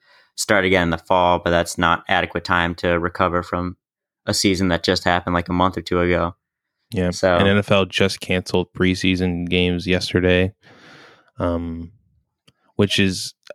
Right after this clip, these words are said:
Speaker 2: w-, and, and are they gonna do the, the conjoined practices? I thought they,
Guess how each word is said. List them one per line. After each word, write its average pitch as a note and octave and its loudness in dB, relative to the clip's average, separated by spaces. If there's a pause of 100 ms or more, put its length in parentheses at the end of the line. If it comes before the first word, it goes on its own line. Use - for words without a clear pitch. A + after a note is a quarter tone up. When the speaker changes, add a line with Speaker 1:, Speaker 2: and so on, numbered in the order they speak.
(120)
Speaker 2:
w-, - 0
and, C#3 0
and C#3+ 0
are C#3+ 2
they D#3 4
gonna A#3+ 4
do D3+ 6
the, C3 4 (260)
the G2 4
conjoined G2 2
practices? A2+ 0
I G#2 0
thought B2+ 0
they, G2 2